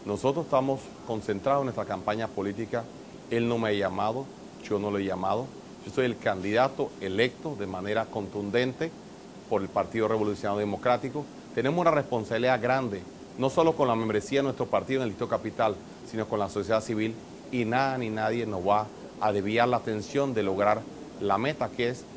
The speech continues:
el triunfo en el dos mil catorce para la alcaldía de Panamá. Miren, nosotros sencillamente, nuestros abogados son los que están manejando ese tema. Yo estoy concentrado en cien por ciento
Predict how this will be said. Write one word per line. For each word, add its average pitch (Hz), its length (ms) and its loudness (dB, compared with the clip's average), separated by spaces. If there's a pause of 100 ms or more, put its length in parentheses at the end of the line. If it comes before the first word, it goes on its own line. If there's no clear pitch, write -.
(260)
el 101 140 -2
triunfo 117 360 -2
en 117 40 2
el 107 100 -2
dos 95 120 -2
mil 107 160 -2
catorce 113 420 0
para 92 220 0
la 87 60 0
alcaldía 87 340 -2
de 87 40 -6
Panamá. 80 280 -10 (520)
Miren, 160 220 6
nosotros 170 560 4
sencillamente, 139 720 0
nuestros 127 320 0
abogados 107 520 4
son 127 160 -6
los 123 100 -4
que 117 80 -4
están 107 200 -2
manejando 104 280 -2
ese 98 160 -6
tema. 92 220 -4 (360)
Yo 120 100 0
estoy 127 160 0
concentrado 127 760 0
en 117 80 -6
cien 127 240 -4
por 117 240 -4
ciento 139 480 -4